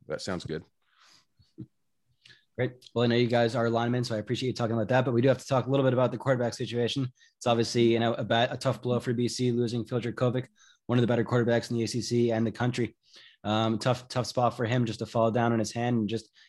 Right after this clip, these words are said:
Speaker 2: get flattened like that, out for the majority of the season, if not the whole thing. So Dennis Grosel is a fully capable backup. He's obviously one of the better ones in the A C C, if not the country as well, but still a tough spot. So just what do you guys think about that, and how does it affect your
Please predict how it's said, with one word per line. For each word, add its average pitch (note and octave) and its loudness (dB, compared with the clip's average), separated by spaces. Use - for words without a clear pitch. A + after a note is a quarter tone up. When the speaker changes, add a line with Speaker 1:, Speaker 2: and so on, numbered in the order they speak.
Speaker 2:
get - -4
flattened A#2 2
like A#2 2
that, B2 2
out C3 2
for A#2+ 0
the C3 -6
majority A#2+ 2
of A2+ -2
the A2+ -2
season, A#2 -2
if A2 -6
not A#2 -4
the G#2+ -4
whole A2+ 0
thing. A2+ 0
So A2 0
Dennis C3 2
Grosel B2 4
is A2 0
a A2 -4
fully A#2+ -2
capable A2+ -2
backup. A2+ -2
He's A2 -4
obviously A2 -2
one A2 0
of A2+ 0
the G#2 -2
better A2 -2
ones G#2+ -2
in G#2+ -4
the G#2+ -2
A A2 -2
C A2+ -8
C, A#2+ -2
if A2 -2
not A2 -2
the - -14
country A2+ -2
as G2+ 2
well, A2+ 4
but G#2 2
still C#3 4
a A#2+ 4
tough B2+ 0
spot. B2+ 4
So A#2+ -2
just A2+ -4
what B2 2
do A#2 4
you A2 2
guys A2+ 4
think A#2+ 0
about A#2+ 0
that, C3+ 2
and A2+ -2
how A2+ -2
does A2+ -4
it A2+ -4
affect A2 -2
your A2+ 0